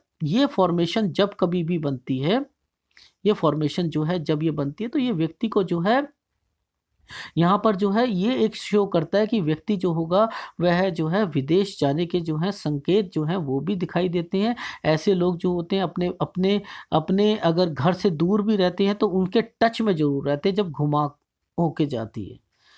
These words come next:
ये चीज़ भी हमें समझ में आ गई। अब हम बात करते हैं इनकी फेट लाइन पर। फेट लाइन जो है, लगभग, लगभग अगर मैं कहता हूँ, तो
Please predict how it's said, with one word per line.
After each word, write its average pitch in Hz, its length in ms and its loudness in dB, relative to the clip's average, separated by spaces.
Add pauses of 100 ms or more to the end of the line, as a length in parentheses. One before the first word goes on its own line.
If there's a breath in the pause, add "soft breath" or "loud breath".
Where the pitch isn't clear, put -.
(200 soft breath)
ये 170 80 4
चीज़ 202 240 0
भी 202 100 2
हमें 196 220 0
समझ 196 300 -2
में 202 120 -2
आ 202 120 0
गई। 233 220 0 (300 loud breath)
अब 226 180 4
हम 202 240 2
बात 151 300 2
करते 156 300 -4
हैं 196 80 2
इनकी 185 180 0
फेट 147 500 -2
लाइन 117 300 -8
पर। 156 60 -6
फेट - 500 0
लाइन 147 300 0
जो 147 160 0
है, 185 400 2 (320 loud breath)
लगभग, 214 760 2
लगभग 185 480 0
अगर 170 240 0
मैं 160 160 0
कहता 139 360 -2
हूँ, 180 480 0 (300 loud breath)
तो 196 100 4